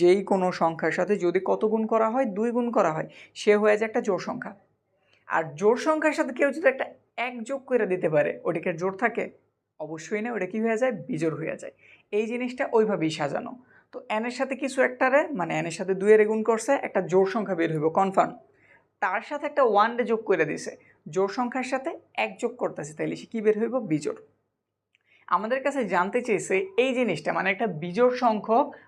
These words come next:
পদের সমষ্টি কত? তো আমরা এখানটাতে একটু তাকাই। একটা সংখ্যা মানে বিজোড়, যোগফল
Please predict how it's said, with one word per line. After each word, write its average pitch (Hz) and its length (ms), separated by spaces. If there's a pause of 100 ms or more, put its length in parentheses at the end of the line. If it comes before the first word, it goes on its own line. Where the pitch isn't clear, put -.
(160)
পদের 196 380
সমষ্টি 220 440
কত? - 140 (500)
তো - 100
আমরা 202 120 (140)
এখানটাতে 247 400
একটু 160 200
তাকাই। - 280 (840)
একটা 269 260 (100)
সংখ্যা 262 280
মানে 269 220
বিজোড়, 233 300 (760)
যোগফল 233 280